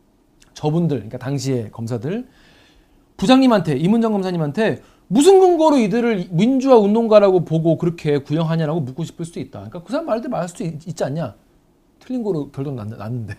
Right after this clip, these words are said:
이미. 어. 그러므로 애초에 부장님의 징계권과 연루된 간부님들을 <clears throat> 법적 양심을 버린 조직 수뇌부의 뜻-, 뜻을 받드는 영혼 없는 사람들로 네가 이렇게 전제를 한 거 아니냐.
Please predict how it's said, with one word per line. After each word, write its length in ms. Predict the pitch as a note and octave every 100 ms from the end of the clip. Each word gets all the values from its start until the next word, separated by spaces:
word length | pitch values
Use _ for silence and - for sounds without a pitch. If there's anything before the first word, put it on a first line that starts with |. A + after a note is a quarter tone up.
| -
이미. 220 | C3 A#2 G#2+ - _ _ _ -
어. 180 | A#2+ F#2 _ _ _ _ _ _ _ _ _ -
그러므로 680 | F#3 C4 F3+ A#3 E3 G#2 - _ _ _ _ _ -
애초에 560 | F#3+ G#3+ - C#4+ C4+ C4
부장님의 680 | B3+ A3+ A#3+ A#3+ A#3 A3+ E3+
징계권과 880 | - - F3+ G#3+ G#3+ G#3 G#3 G3+ D#3
연루된 300 | E3 F#3 F#3
간부님들을 880 | C#3 D#3 G3+ F#3 D3+ A3 F#3+ G#2 - _ _ _ _ _ _ _ _ -
<clears throat> 320 | G#3 F#3+ A#2+
법적 460 | - F3+ - D4 G#3
양심을 440 | E3+ G3 G#3 C4 D3+
버린 380 | F#3 A3 A2+
조직 300 | - F#3 D4+
수뇌부의 420 | - D#4+ D4+ C#4+ -
뜻-, 200 | A3 -
뜻을 240 | C4+ C4+
받드는 360 | A#3+ A#3 A#3 F#3
영혼 260 | D3 C#4
없는 200 | D#4 C#4+
사람들로 560 | A3 A#3 G#3+ G3+ F#3 - - - _ -
네가 180 | D#3+ B3
이렇게 140 | F#3+
전제를 360 | D3+ D#3 E3+ F#3+
한 100 | G#3+
거 60 | F3+
아니냐. 240 | C3+ B2+